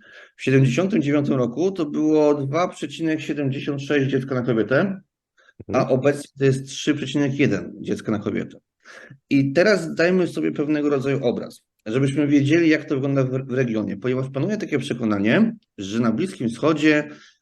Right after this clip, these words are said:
Speaker 1: to Arabowie to mają po pięcioro, sześcioro dzieci. To jest nieprawda. Generalnie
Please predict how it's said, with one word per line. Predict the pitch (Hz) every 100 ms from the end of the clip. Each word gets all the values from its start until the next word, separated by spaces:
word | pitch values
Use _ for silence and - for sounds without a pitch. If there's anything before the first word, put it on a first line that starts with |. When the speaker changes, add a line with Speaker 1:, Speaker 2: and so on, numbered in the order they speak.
| _
Speaker 1:
to | 135
Arabowie | 120 127 127 127 147 151
to | 120
mają | 120 127 127 - -
po |
pięcioro, | 120 107 104 127
sześcioro | 123 110 - 110 98
dzieci. | 98 - - _ _ _ _ _ _ _ _ _ _
To | -
jest | 135 135
nieprawda. | 107 127 135 117 98 85 - _ -
Generalnie | 110 104 113 135 127 165 185 190 175 156